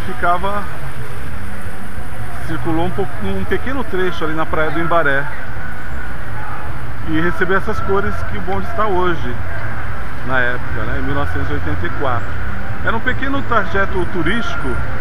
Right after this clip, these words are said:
saía daquela pracinha da Igreja do Imbaré, ia até um pouquinho antes do Canal cinco e voltava. Poucos metros, né, mas era, já era alguma coisa interessante. Olha aí a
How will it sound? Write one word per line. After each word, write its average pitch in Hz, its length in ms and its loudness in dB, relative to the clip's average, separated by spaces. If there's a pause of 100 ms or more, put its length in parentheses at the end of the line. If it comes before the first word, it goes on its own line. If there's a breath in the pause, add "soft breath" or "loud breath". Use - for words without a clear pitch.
(380)
saía 180 220 0
daquela 165 340 0
pracinha 156 380 -2
da 151 80 0
Igreja 147 260 0
do 147 60 0
Imbaré, 147 520 0 (200)
ia 175 120 2
até 165 220 0
um 165 60 -2
pouquinho 170 360 0
antes 165 160 0
do - 100 0
Canal 151 260 0 (120)
cinco 233 300 0
e 240 40 0
voltava. 165 640 0 (1000)
Poucos 202 300 0
metros, 180 460 0
né, 185 420 0
mas 175 340 0
era, 190 320 0
já 170 200 0
era 175 120 0
alguma 180 200 -2
coisa 180 300 0
interessante. 170 800 0 (1040)
Olha 135 140 0
aí 127 100 0
a 120 60 0